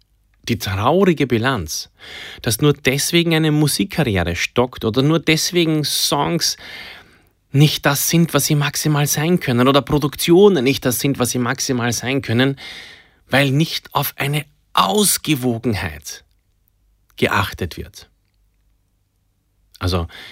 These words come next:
nehmen wir vielleicht mal eine Produktion her, oft sind Produktionen einfach deshalb nicht, ähm, gut, weil,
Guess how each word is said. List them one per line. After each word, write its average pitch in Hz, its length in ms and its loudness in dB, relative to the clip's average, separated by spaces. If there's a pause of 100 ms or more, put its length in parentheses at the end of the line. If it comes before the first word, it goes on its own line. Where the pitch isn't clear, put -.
(200)
nehmen 107 240 2
wir 113 80 2
vielleicht 101 380 -2
mal 101 320 2 (340)
eine 104 240 0
Produktion 110 720 0
her, 107 300 0 (1200)
oft 156 260 2
sind 143 160 0
Produktionen 135 720 -2
einfach 123 260 -6
deshalb 143 360 -2
nicht, - 340 -6 (480)
ähm, 107 320 -6 (880)
gut, - 480 0 (1040)
weil, 110 320 -2